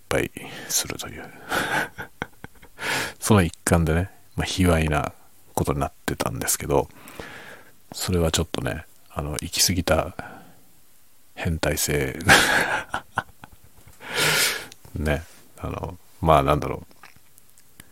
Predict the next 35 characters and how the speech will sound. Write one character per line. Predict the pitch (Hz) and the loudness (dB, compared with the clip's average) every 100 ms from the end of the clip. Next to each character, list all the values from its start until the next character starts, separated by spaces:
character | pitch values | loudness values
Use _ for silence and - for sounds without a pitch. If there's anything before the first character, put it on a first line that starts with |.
| - - - - - - - - - - - - - - - - - - - - - - - - - - - - - - - | -20 -20 -20 -20 -20 -20 -20 -20 -20 -20 -20 -20 -20 -20 -20 -20 -20 -20 -20 -20 -20 -20 -20 -20 -20 -20 -20 -20 -20 -20 -6
う。 | 85 | 0
ま | - 87 | 2 4
あ、 | |
な | 120 76 120 | 2 6 8
ん | 175 | 8
て | 90 | 6
い | 71 | 4
う、 | |
な | 95 165 | 4 4
ん | |
て | 214 - | 4 4
書 | |
い | 160 | 4
て | - | 4
あ | |
っ | |
た | - - | 2 2
か | |
な。 | - - | 2 2
な | - | 4
ん | - | 6
か | - | 6
ね、 | 73 | 4
す | 131 - | 0 2
ご | 123 | 2
く | - | 2
丁 | - 226 | 4 6
寧 | 85 71 | 6 2
な | 71 | 0
言 | 78 | -2
い | |
回 | - 87 | 0 0
し | - - | 0 0
で | - | 2
ね、 | 104 | 0